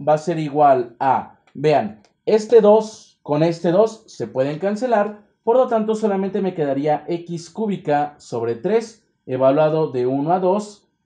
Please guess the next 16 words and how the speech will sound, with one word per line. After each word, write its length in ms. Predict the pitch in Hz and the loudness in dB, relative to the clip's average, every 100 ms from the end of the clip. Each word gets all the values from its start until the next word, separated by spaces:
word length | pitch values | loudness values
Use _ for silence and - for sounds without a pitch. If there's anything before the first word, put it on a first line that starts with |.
| - | -8
menos 640 | 131 202 226 247 - _ | -2 0 0 -4 -8 _
x 420 | 180 175 180 175 - | -4 -4 -4 -6 -4
cuadrada 800 | 151 143 160 175 208 247 - _ _ _ _ _ _ _ _ - | -4 0 4 4 4 0 -6 _ _ _ _ _ _ _ _ -2
evaluado 580 | 151 143 147 156 160 143 | 0 2 2 2 2 0
de 120 | 135 | 0
uno 360 | 143 147 147 143 | 0 0 -2 -2
a 100 | 143 | -2
dos, 480 | 185 220 214 - _ _ _ - | 0 0 -2 -12 _ _ _ -10
más 340 | 123 131 - | -6 -6 -4
tres 320 | 170 190 190 | -2 -2 0
x 520 | 226 220 214 226 - 147 | 0 0 -4 -10 -10 -6
evaluado 640 | 143 135 160 185 214 208 | 0 2 4 2 2 -2
de 120 | 139 | -2
uno 500 | 131 156 196 226 - - | -2 0 0 0 -2 -6
a 120 | 170 | -4
dos. 460 | 143 92 - - | -4 -6 -14 -20